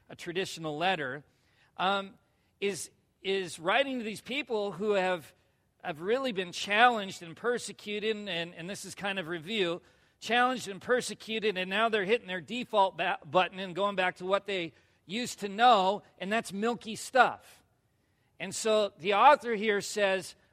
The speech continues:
"I want to give you solid food, but I can't 'cause you're not ready for solid food. I, I still need to feed you milk." And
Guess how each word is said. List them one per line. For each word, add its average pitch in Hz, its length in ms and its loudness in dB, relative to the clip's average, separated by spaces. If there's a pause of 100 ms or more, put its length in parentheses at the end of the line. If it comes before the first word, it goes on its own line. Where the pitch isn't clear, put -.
(180)
"I 220 120 10
want 254 300 6
to 311 60 -2
give 240 240 -6
you 220 100 -4
solid 220 460 2
food, 170 560 -4 (360)
but 185 140 2
I 196 120 2
can't 247 580 -4 (460)
'cause 185 160 -8
you're 214 100 -6
not 208 200 -2
ready 247 280 0
for 190 160 -10
solid 147 440 -2
food. 127 300 -8 (140)
I, 170 180 0
I 185 120 -4
still 247 260 -2
need 247 140 -4
to 220 80 -2
feed 226 340 -10
you 208 100 -10
milk." 196 540 -2 (1300)
And 202 160 -6